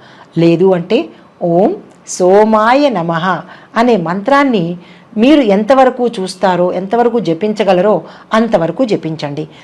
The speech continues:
తర్వాత చంద్రగాయత్రిని లేదా చంద్రుడికి సంబంధించిన స్తోత్రాలను కానీ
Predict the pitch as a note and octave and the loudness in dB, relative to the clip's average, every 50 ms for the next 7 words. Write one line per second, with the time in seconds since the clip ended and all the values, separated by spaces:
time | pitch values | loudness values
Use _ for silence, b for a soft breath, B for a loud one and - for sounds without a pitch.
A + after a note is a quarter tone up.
0 | B B B B G#3 G#3 A3 A3 G#3+ F3+ D#3 - F3 F3+ B3 - B B B B | B B B B 2 4 4 4 4 2 2 0 -4 -4 -6 -6 B B B B
1 | B - - G#3+ A#3 B3+ F4+ F#4+ D4 D#4+ D4 B3 A3+ G#3+ A3 - G3 F#3+ F#3+ G3 | B -2 0 0 4 4 4 4 6 6 6 6 4 2 2 0 2 2 2 4
2 | A3 A3 F3 B2 - B B B B B B F#3 G3+ G#3+ G3+ - F#3+ E3+ D3+ - | 2 2 0 -2 -8 B B B B B B 4 4 4 6 4 4 2 0 -4
3 | B B B B - - A#3 C4 C#4+ E4+ E4+ D#4+ D4 D4+ D4+ B3+ A#3 A#3 A3+ A3 | B B B B 0 2 4 4 4 4 2 2 2 2 2 2 2 2 2 2
4 | A3 A3 G3+ G3+ G#3 G3+ G3 - - - D3 E3+ G3 G3 - C4 C4 C4 C4 B3 | 2 0 0 -2 -4 -4 -6 -6 -6 -4 -2 -2 -2 0 2 2 4 4 4 2
5 | A#3 A3 - F3+ E3+ F3 F3+ F#3+ F3+ D3+ | 2 0 0 -2 -2 0 -2 -4 -4 -6